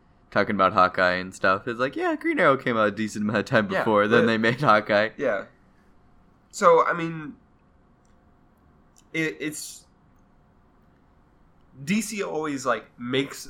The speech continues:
Speaker 2: a good character.
Speaker 1: Yeah.
Speaker 2: But then Marvel just makes it so much better.
Speaker 1: Okay. Okay.
Speaker 2: But I think
Speaker 1: If that's, that's
Speaker 2: the
Speaker 1: your opinion.
Speaker 2: I mean,
Speaker 1: <laughs>
Speaker 2: it is. But I mean,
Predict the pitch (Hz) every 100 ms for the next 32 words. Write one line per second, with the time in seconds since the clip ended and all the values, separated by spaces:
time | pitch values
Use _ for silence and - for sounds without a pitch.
0 | - - 120 - 135 143 - 120 127 147
1 | 190 202 208 _ - 104 98 - - -
2 | 147 143 147 131 123 147 143 139 131 123
3 | - - - - - 131 156 147 143 147
4 | 139 - 123 - - - 160 147 143 131
5 | - 117 107 - - _ - _ _ -
6 | _ - 95 160 - 330 359 392 _ -
7 | - 294 - 359 403 - - - - -
8 | - - - - - 135 147 131 - 170
9 | 160 190 180 175 170 - 160 170 196 170
10 | 131 127 - 330 339 240 214 - - -
11 | - - 170 185 226 220 - 175 170 -
12 | - - _ 143 147 139 135 135 127